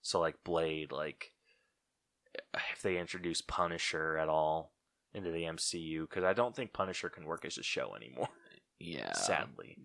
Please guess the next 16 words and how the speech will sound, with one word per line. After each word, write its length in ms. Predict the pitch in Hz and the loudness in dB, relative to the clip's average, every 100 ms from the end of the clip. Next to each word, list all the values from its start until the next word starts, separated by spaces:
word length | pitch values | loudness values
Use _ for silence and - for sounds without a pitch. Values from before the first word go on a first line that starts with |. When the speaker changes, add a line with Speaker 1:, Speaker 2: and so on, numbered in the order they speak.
| - | -10
Speaker 2:
Yes. 520 | 90 57 50 - - - _ _ | -4 -4 0 0 0 -4 _ _
Speaker 1:
Um, 480 | 113 95 82 62 - _ _ _ _ _ _ _ _ _ _ _ _ _ _ _ - _ | 6 8 8 2 -8 _ _ _ _ _ _ _ _ _ _ _ _ _ _ _ -20 _
but 160 | - 87 | -2 0
yeah, 180 | 85 85 | 2 2
or, 420 | - 85 82 80 78 | 2 2 4 4 2
um, 400 | 78 - - - - _ _ | 0 -4 -8 -16 -20 _ _
no, 220 | 92 87 82 | -6 -6 -4
Daredevil 580 | 92 85 82 80 80 - - _ _ _ | -6 -6 -8 -10 -12 -14 -18 _ _ _
wouldn't 280 | - - - | -20 -20 -14
work, 280 | 55 60 - - - | -12 -12 -16 -20 -14
or 220 | 95 80 | -8 -6
Iron 240 | 65 69 | -6 -8
Fist, 460 | - - 69 - - | -12 -10 -8 -8 -8
or 120 | 76 | -8
Luke 220 | 71 71 - | -8 -10 -10
Cage. 580 | - - 57 - - | -10 -10 -10 -10 -12